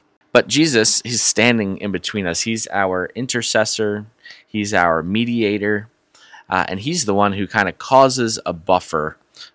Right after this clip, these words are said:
uh, between us and God's wrath. When we place our faith in Christ, we are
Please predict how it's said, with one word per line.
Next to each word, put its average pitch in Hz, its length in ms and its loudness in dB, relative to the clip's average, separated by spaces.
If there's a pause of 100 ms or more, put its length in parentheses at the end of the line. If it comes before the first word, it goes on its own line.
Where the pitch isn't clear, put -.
uh, 85 160 -2
between 87 440 -8
us 98 400 0
and 90 160 -8
God's 85 340 0
wrath. 78 360 0
When 98 140 -4
we 110 240 -2 (260)
place 107 240 0
our 87 100 2
faith 131 420 -4
in 87 120 -10
Christ, 101 380 0
we 107 180 0
are 95 220 4